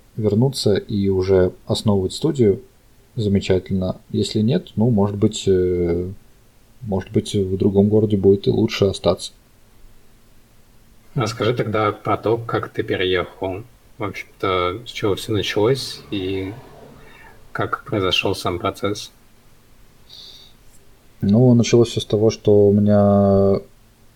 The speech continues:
Speaker 1: жена выросла в Канаде. <laughs> Вот. И, собственно, я сюда переехал по, м,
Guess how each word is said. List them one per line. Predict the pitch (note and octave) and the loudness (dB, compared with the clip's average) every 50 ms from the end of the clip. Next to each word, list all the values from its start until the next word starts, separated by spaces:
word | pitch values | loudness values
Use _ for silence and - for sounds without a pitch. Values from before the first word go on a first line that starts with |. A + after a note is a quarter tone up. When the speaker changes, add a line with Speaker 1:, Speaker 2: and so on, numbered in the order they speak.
| _ _ _ - - - _ _ - - - C3 | _ _ _ -20 -20 -20 _ _ -20 -16 -12 -6
Speaker 1:
жена | C3+ C3 G#2+ G#2+ G#2+ G#2 A#2+ C#3+ D3+ | -4 -4 -2 0 2 2 4 4 4
выросла | B2+ A#2+ A#2 G#2+ - - - | 4 4 4 2 -2 -8 -10
в | |
Канаде. | - - A2 G2+ G2+ G2 G2 A2 - | -4 -2 2 4 4 4 4 4 4
<laughs> | - - - - - - - - - - - - - - - | 4 4 4 4 4 -2 -6 -10 -10 -10 -12 -14 -18 -14 -6
Вот. | - A2 G#2 G2 G2 G2+ G2 - _ _ _ _ _ _ _ _ _ _ - | -2 0 2 2 2 2 0 -4 _ _ _ _ _ _ _ _ _ _ -8
И, | - B2+ A2 G#2 G#2 G#2 G#2 G2+ G#2 G2+ G2+ - _ _ _ _ _ _ | -4 -2 0 2 2 2 2 2 2 0 -2 -4 _ _ _ _ _ _
собственно, | - - - A3 A3 - - G#3+ G#3+ - G2 F#3+ F#3+ - - - - - - - - | -8 -2 -2 -2 -2 -2 -2 0 2 2 2 2 0 -2 -4 -8 -20 -20 -20 -10 -4
я | - A#2+ G#2 G#2 G2+ | -2 0 4 4 2
сюда | - - A2 A2 | 4 4 2 2
переехал | G#2 - G#2+ G2+ G2+ G#2+ A2+ - - A2+ G#2+ G2+ | 4 2 2 4 4 2 2 2 2 2 2 2
по, | - - - G#2 G2+ G2+ G2 F#2+ G2 F#2+ F#2+ - - - - _ _ _ _ _ _ _ _ _ _ _ _ _ - _ - _ _ _ _ _ _ _ - | 0 0 2 4 6 6 6 6 6 4 2 0 -4 -8 -20 _ _ _ _ _ _ _ _ _ _ _ _ _ -20 _ -20 _ _ _ _ _ _ _ -10
м, | - G#2+ G#2 G2 F#2 - - - - - - - - | -6 -4 -2 -2 -2 -4 -4 -6 -6 -6 -8 -8 -8